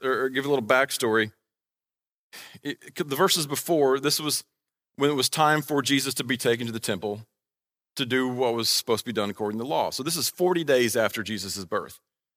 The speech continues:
If you wanna go backwards, you can look in Leviticus. It's very clear that after a woman gives birth to a son, she's unclean for seven days, then you wait thirty-three days and take him to the temple.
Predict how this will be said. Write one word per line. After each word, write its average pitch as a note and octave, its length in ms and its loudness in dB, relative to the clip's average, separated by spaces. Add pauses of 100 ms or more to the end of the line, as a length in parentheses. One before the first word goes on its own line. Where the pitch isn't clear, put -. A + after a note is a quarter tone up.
(240)
If - 140 -14
you A#2+ 120 0
wanna D3 360 2 (380)
go C#3+ 120 2
backwards, C3 480 4
you B2+ 60 -2
can B2+ 100 -6
look C3 120 -2
in C3+ 80 0
Leviticus. A2 560 0
It's A#2 160 -6
very A#2+ 280 0
clear A2 400 -2
that G2+ 160 -4
after G#2 260 0
a A#2+ 40 -2
woman G#2+ 240 -2
gives G#2 220 -6
birth G2 340 -6
to A2 180 -4
a A#2 100 -4 (800)
son, A#2+ 680 -2 (100)
she's A#2 240 -2
unclean A#2+ 380 0
for B2+ 100 -8
seven A#2 300 0
days, G2 340 -2
then G2+ 120 -4
you G2 100 -6
wait G2 220 -4
thirty-three G2 440 -4
days F#2 300 -4
and G2+ 100 -10
take F2 180 -6
him G2+ 100 -12
to G2+ 80 -8
the G#2+ 60 -16
temple. F3 340 -6